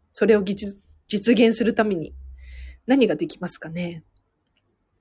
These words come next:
リサイクルショップや古本屋巡りで我が家のものはみんな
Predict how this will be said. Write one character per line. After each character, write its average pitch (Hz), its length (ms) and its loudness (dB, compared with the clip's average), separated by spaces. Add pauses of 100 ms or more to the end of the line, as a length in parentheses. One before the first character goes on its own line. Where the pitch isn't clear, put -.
(580)
リ 220 80 -4
サ 302 160 -4
イ 320 60 -2
ク 311 100 -4
ル 311 100 0
シ 330 120 -2
ョ 339 40 0
ッ - 20 -4
プ - 180 -8
や 220 260 0
古 233 260 -2
本 269 200 -2
屋 269 100 -2
巡 254 260 -2
り 180 120 -6
で 202 200 -2
我 226 120 2
が 254 120 4
家 202 100 0
の 185 140 -6
も 185 120 -6
の 190 80 -4
は 180 120 -4
み 220 220 -2
ん 262 120 -2
な 269 220 -2